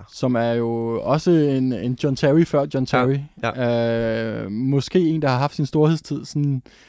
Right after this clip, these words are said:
Speaker 1: lige lidt før vi sådan for alvor rigtig begynder at følge med i fodbold, ikke?
Speaker 2: Mm.
Speaker 1: Øh, og så også, øh, ja, i Premier League,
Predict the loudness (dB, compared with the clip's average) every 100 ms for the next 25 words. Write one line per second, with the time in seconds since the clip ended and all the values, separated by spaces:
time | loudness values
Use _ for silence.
0 | -20 -20 _ _ _ 2 4 6 6 4
1 | 0 0 0 -2 -4 -4 -4 -2 0 2
2 | 0 -2 -4 -6 -6 -4 -4 -6 -6 -4
3 | -4 -6 -6 -4 -4 -4 -6 -8 -4 -4
4 | -4 -6 -6 -4 -6 -8 -8 -8 -6 -4
5 | -6 -6 -4 -6 -8 -12 _ _ _ _
6 | _ _ _ _ _ -12 -12 _ _ _
7 | _ _ _ -8 -4 0 0 -2